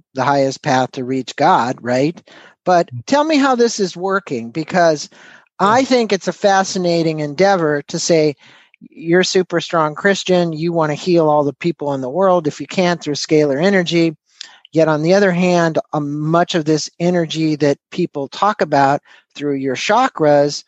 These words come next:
Speaker 1: or whether you're getting, uh, let's just use this for an example, acupuncture, acupressure, all these Eastern philosophy things, where does that cross?
Speaker 2: Mm-hmm. The,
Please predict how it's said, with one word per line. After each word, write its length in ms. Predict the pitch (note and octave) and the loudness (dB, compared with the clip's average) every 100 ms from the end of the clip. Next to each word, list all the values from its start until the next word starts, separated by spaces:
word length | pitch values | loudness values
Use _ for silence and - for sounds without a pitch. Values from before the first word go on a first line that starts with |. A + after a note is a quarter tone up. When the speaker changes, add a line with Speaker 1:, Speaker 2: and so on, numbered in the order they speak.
| _ _ | _ _
Speaker 1:
or 300 | _ B2+ B2 | _ -4 -2
whether 220 | A#2+ C#3 D3 | 0 2 4
you're 180 | D3 | 2
getting, 520 | C3+ D3+ C#3+ C#3 C#3 C#3 | 2 0 0 -2 -6 -6
uh, 220 | C3 B2+ B2+ | -4 -2 0
let's 240 | C3+ - | -2 -2
just 180 | C3+ - | -10 -4
use 160 | C3 C3+ | -4 -2
this 180 | E3 | -4
for 100 | - | -2
an 140 | C#3+ C3 | -4 -4
example, 560 | B2 C3 C3 B2+ B2 - | -2 0 0 -2 -10 -4
acupuncture, 800 | C#3+ D3 - D3+ - C#3+ C3+ D3 | 0 0 0 -4 -2 -6 -4 0
acupressure, 920 | C3+ C3 - C3+ - C#3 C3 C3+ C3 C3+ - - _ | 2 0 -2 -6 0 -2 0 -4 -4 -6 -14 -20 _
all 220 | C3 D3+ | -2 0
these 260 | E3 D#3+ D3 - | 2 0 0 -4
Eastern 420 | D3+ - C#3+ C3+ | -6 -4 -6 -4
philosophy 560 | - D3 G3 D3 C3 | 0 2 2 -2 -6
things, 400 | C3 C#3+ B2+ B2+ _ _ _ _ | -4 -4 -4 -10 _ _ _ _
where 160 | F3+ A3+ | 0 0
does 140 | B3+ | 2
that 200 | B3+ A#3 | -2 -2
cross? 640 | - A#3+ A3 A2+ - - _ _ - | -2 2 2 0 -14 -18 _ _ -14
Speaker 2:
Mm-hmm. 340 | D3+ A#2 A#2+ - - _ _ _ _ _ _ - _ | -8 -6 -6 -10 -20 _ _ _ _ _ _ -20 _
The, 140 | - | -12